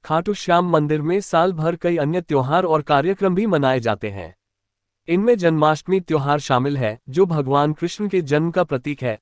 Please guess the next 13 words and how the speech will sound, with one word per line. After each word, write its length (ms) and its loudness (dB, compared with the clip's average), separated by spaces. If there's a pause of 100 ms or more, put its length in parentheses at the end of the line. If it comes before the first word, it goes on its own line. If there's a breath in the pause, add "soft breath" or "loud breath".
और 140 4
नवरात्रि 500 0
त्योहार, 440 0 (140)
जो 180 4
बुराई 340 2
पर 160 0
अच्छाई 360 -2
की 160 -4
जीत 260 -4
का 120 -2
जश्न 300 -4
मनाता 380 0
है। 260 -12